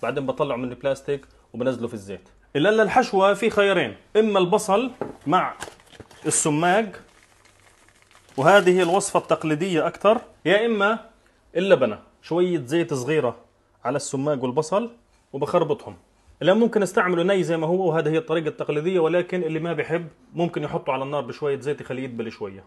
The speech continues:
والآن بكل بساطة ببلله بالمي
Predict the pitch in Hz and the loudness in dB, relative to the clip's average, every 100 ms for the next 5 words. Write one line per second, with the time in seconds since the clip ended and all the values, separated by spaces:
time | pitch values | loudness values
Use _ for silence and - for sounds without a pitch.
0 | - 131 180 208 190 247 214 202 160 131 | -8 -2 -2 -2 -4 -4 -2 0 0 0
1 | 113 - _ - - 143 214 196 180 160 | -4 -8 _ -14 -2 2 4 4 2 2
2 | 175 208 | 0 0